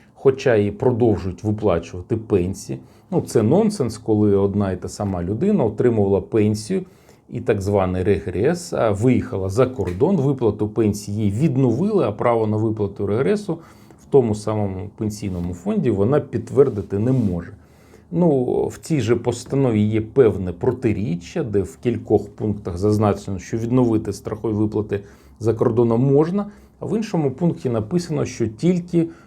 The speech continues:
а, на території України. Втім, е, є невеличка надія, адже в постанові уточнено, що з цього приводу ще має бути ухвалено додаткове рішення правління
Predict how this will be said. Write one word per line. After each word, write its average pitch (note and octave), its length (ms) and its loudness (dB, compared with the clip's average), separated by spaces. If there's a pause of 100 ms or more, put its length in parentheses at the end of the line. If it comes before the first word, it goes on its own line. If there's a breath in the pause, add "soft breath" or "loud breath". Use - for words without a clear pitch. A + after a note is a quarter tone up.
а, G#2 220 -2
на G2+ 140 2
території G#2+ 540 4
України. G#2 440 -4 (640 loud breath)
Втім, G3+ 680 0
е, B2+ 220 2
є A#2+ 300 4
невеличка A2 720 0
надія, G#2+ 640 -2
адже G2+ 200 -2
в - 80 -6
постанові A2 680 0
уточнено, G2+ 760 -2
що - 180 -6
з - 120 -8
цього A2 360 4
приводу E3+ 460 2
ще - 220 -4
має G#2 280 -2
бути B2 300 -4 (100)
ухвалено G#2+ 640 2
додаткове G#2+ 800 0
рішення D3 400 -6
правління G#2 520 -2